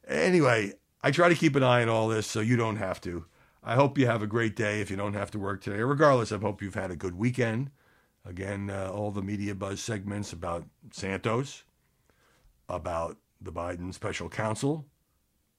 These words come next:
Robert Hur, about the bungling of the documents by the president's team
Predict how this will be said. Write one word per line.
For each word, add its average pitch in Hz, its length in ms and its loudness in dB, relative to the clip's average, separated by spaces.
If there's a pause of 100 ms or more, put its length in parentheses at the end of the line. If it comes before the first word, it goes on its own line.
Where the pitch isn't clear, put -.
Robert 78 340 -12
Hur, 104 500 -4 (920)
about 85 420 -6
the 92 80 -6
bungling 113 580 0
of 107 240 -2
the 104 80 0
documents 117 720 -2 (680)
by 82 140 -10
the 80 80 -12
president's 90 440 -6
team 127 500 -2